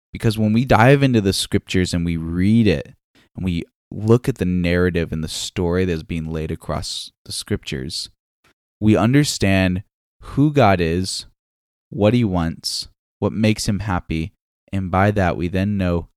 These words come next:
how to best love him and show him that we love him and serve him. When we know who God is, we understand his desire for us to be set apart and to be an example to the world.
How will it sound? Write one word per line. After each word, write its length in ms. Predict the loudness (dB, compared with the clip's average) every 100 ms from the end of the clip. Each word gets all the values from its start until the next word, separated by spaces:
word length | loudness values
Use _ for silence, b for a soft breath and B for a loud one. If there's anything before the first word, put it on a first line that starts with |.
| _
how 120 | -8
to 140 | -6
best 380 | -4 -4 -4 -8
love 280 | -4 -2 -2
him 320 | -6 -8 -10 _ _ _
and 140 | -14 -10
show 300 | -4 -2 0
him 180 | -2 -4
that 100 | -6
we 120 | -6
love 260 | -8 -8
him 200 | -10 -12
and 100 | -12
serve 520 | -12 -6 -4 -2 -4 -8
him. 320 | -12 -12 -16 _ _
When 300 | -4 -2 -2
we 580 | -2 0 0 -2 -4 -6 _
know 360 | -10 -6 -2 -4
who 200 | -6 -10
God 300 | -8 -8 -8
is, 560 | -8 -6 -8 -8 -12 -14 _ _ _ _ _ _ _ _ _ _ _
we 240 | -6 -4 -2
understand 840 | -2 -2 -4 -6 -4 -2 -2 -2
his 260 | -4 -6 -6
desire 800 | -8 -8 -6 -4 -2 0 0 0
for 420 | -6 _ -8 -8 -4
us 460 | -2 0 -2 -6 -8
to 120 | -6
be 120 | -6
set 320 | -4 -4 -2
apart 400 | -2 -4 -2 -2 -4
and 140 | -8
to 60 | -8
be 220 | -6 -6
an 100 | -6
example 840 | -10 -12 -6 -4 -6 -6 -10 -10 _ -14
to 100 | -8
the 120 | -6
world. 440 | -6 -6 -8 -12